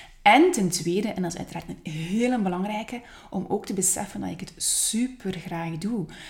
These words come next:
Uiteindelijk is lesgeven, staat dat niet zo heel ver weg van wat ik met Mama Boost, ehm, deed. Lesgeven is met mensen in contact zijn. Het coachende aspect komt daar ook heel hard in aan bod.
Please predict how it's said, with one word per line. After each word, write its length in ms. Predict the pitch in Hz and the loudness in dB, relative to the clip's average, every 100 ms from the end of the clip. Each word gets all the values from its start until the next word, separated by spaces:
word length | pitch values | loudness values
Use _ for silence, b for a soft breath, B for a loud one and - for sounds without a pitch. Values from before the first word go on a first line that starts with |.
| B B | B B
Uiteindelijk 580 | - - - 277 294 285 | -6 -2 2 4 4 2
is 260 | - 190 - | 2 2 4
lesgeven, 880 | 185 180 269 - - 233 262 320 359 - B B | 4 6 6 4 2 -2 0 2 2 0 B B
staat 340 | - - 196 190 | -4 0 0 0
dat 120 | 175 | 0
niet 200 | 202 285 | 4 4
zo 220 | - 240 | 4 0
heel 360 | 196 185 254 247 | 0 2 2 2
ver 200 | 202 170 | 2 0
weg 300 | 208 - - | -2 -4 -6
van 180 | 196 | -2
wat 200 | 180 165 | 0 -2
ik 100 | 214 | -4
met 140 | 220 175 | -4 -2
Mama 200 | 180 202 | -2 -2
Boost, 600 | 180 175 - - - - | -2 -2 -2 -4 -6 -8
ehm, 280 | - 170 170 - | -6 -4 -4 -4
deed. 520 | 180 156 196 226 175 B B B B B | -6 -2 0 0 0 B B B B B
Lesgeven 600 | - 196 254 - 247 233 214 | 0 4 4 4 2 0 0
is 100 | 190 | 0
met 120 | 170 | 0
mensen 300 | 180 220 208 | 0 -2 -2
in 60 | |
contact 440 | 185 180 170 - - | -4 -6 -8 -4 -4
zijn. 460 | 190 185 175 185 - | -2 -4 -6 -8 -10
Het 180 | 190 - | -14 -8
coachende 420 | 220 226 - - | -6 -4 -4 -2
aspect 480 | 190 - 185 - - | 0 0 -4 -8 -8
komt 160 | 190 | -6
daar 120 | 170 | -6
ook 140 | 185 185 | -8 -8
heel 380 | 160 190 233 226 | -6 -4 -2 -2
hard 200 | 214 - | -4 -4
in 120 | 185 | -4
aan 140 | 170 | -2
bod. 300 | 165 - - | -4 -6 -12